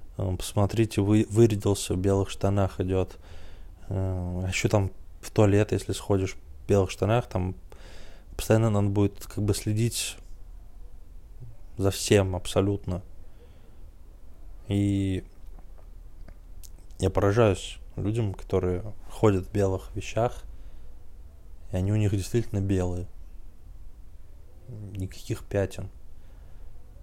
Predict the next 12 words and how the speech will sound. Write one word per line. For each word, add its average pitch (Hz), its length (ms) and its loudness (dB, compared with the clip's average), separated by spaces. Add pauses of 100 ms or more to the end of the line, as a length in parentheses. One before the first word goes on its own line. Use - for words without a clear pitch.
(340)
Э, 98 520 -6 (2000)
иногда 101 320 4
возникает 104 480 2 (320)
ощущение, 113 420 0
то, 98 100 -2
что - 180 -4
у 98 40 2
них 101 160 0
сверху 107 540 0 (480)
что-то 104 340 0
прозрачное 98 760 2
надето, 98 560 -2